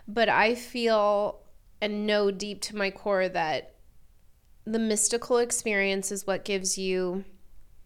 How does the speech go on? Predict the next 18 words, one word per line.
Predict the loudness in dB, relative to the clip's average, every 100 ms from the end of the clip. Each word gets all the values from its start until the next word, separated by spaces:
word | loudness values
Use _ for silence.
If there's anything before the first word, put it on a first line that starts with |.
| -20 -20 -20 -20 -16
peace | -8 -4 -4 -4 -8 -12 -12 -4
and | -2 -2 -2 -6 -8 -12 -20 -20 -20 _ _ -20 -20 -20 -20 -20 -20 -20 -20 -20 -20 -20 -10
a | -8
comfort | -4 -4 -4 -4 -4 -6 -12 -20 -20 -20 -8
that | -4 -2
you | -4 -10
came | -6 -4 -4
here | -4 -4 -4
to | -4 -6
just | -4 -2 -2 -6 -8 -18 -20 -12
experience | -8 -6 -4 -4 -4 -4 -2
life | -2 -2 -4 -8
and | -6
that | -4 -2
we | -2
will | 0 -2
die, | 0 2 2 0 -4 -12 -20 -20 -20 -20 -20 -16
but | -4 4 8 8 6 0